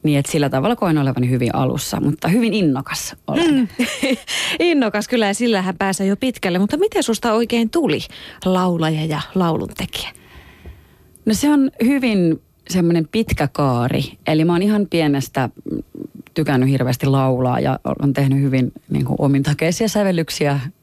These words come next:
Speaker 1: alle kouluikäisestä lähtien. Että on ollut semmoisia hyvin tarinallisia biisejä, joita mä oon muun muassa mun pikkusiskolle laulanut pienenä. Ja sitten mä oon nauhoittanut itseäni C-kasetille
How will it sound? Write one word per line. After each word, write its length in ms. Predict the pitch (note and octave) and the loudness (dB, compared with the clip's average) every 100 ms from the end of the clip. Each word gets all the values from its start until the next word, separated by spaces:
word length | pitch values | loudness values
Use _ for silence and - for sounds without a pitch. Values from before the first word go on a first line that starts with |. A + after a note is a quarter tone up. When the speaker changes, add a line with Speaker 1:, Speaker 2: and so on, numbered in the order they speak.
| - | -2
Speaker 1:
alle 220 | D3 C#3+ | 0 0
kouluikäisestä 880 | - E3+ C#3+ C3+ C#3 C3+ C3 C3 C3+ | 2 2 2 0 0 -2 -2 -2 0
lähtien. 500 | C3+ C#3+ B2+ A#2+ C3 | 0 -2 0 2 2
Että 260 | C#3 - - | 0 -4 0
on 120 | C#3 | 2
ollut 160 | C#3 C3 | 2 0
semmoisia 280 | C3+ C#3 | 0 2
hyvin 220 | C3 C#3 C3+ | 2 0 0
tarinallisia 720 | D3 C3+ B2 A#2+ - C3+ B2 - - - - - | -2 0 0 -2 -2 -4 -4 -8 -18 -20 -8 -2
biisejä, 380 | D3+ C#3+ C#3 A#2+ | 2 2 0 0
joita 160 | A#2+ | 0
mä 80 | A#2+ | 0
oon 60 | A#2+ | 2
muun 160 | B2+ B2 | 2 2
muassa 220 | B2 C3 | 0 -2
mun 120 | B2 | -2
pikkusiskolle 560 | - B2+ - A2+ - A#2 | -4 -4 -4 -4 -4 -2
laulanut 500 | A#2+ A#2 B2 A#2 D#3 - - | 0 0 0 0 -2 -4 -4
pienenä. 420 | C3+ C3+ B2+ C3 | 0 0 0 -2
Ja 160 | - C#3+ - - - - | -4 -6 -10 -18 -18 -10
sitten 280 | - C#3+ D3 | -6 -2 2
mä 60 | |
oon 60 | C#3+ | 2
nauhoittanut 400 | C#3 C#3+ - C3 | 2 0 0 0
itseäni 280 | C#3+ C3 B2 | 0 0 0
C-kasetille 800 | C#3 C#3+ B2+ C#3+ D3+ C3+ C3+ | 0 0 0 0 0 0 0